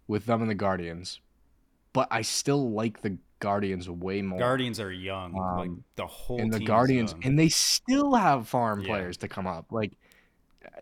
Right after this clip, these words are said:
Speaker 1: yeah, so it's tough. I, I don't see the Twins winning the division. It's definitely gonna be the Guardians. I think the Twins can manage to get themselves within a wild card spot. I don't know if they can finish it
Speaker 2: Yeah.
Speaker 1: with, like, a team like the Rangers or the team like the Mariners,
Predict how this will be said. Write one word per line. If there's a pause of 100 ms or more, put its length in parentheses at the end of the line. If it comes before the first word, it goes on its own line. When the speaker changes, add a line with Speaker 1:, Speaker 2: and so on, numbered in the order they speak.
(140)
Speaker 1:
yeah,
so
it's
tough.
I,
I
don't
see
the
Twins
winning
the
division. (420)
It's
definitely
gonna
be
the
Guardians. (680)
I
think
the
Twins
can
manage
to
get
themselves
within
a
wild
card
spot.
I (200)
don't
know
if
they
can
finish
it
Speaker 2:
Yeah.
Speaker 1:
with,
like,
a
team
like (280)
the
Rangers
or
the
team
like
the
Mariners,